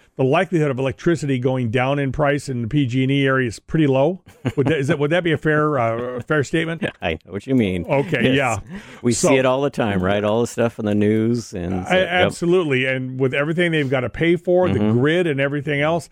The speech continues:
Speaker 2: Tree
Speaker 1: i-,
Speaker 2: trimming.
Speaker 1: it's not a decreasing cost.
Speaker 2: Mm-hmm.
Speaker 1: So, a-, and, and again, this is just, this is something that screams to me, get a clipboard audit.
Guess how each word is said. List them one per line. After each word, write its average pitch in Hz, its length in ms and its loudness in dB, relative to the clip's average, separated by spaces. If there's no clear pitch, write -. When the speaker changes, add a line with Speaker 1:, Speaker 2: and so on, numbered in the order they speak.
Speaker 2:
Tree 95 100 -6
Speaker 1:
i-, 87 40 -4
Speaker 2:
trimming. 95 280 2
Speaker 1:
it's 92 300 -2
not 139 680 2
a 147 60 0
decreasing 143 640 -2
cost. 104 520 -6
Speaker 2:
Mm-hmm. 90 320 -12
Speaker 1:
So, 139 440 0
a-, 151 60 -2
and, 180 280 0
and 190 260 0
again, 208 260 0
this 208 180 -2
is 240 80 -4
just, 202 300 -4
this 214 180 0
is - 60 -2
something 196 240 0
that 143 60 -4
screams 185 460 -2
to 170 100 -4
me, 139 180 0
get 139 160 0
a 135 40 -6
clipboard 123 420 -2
audit. 104 280 -4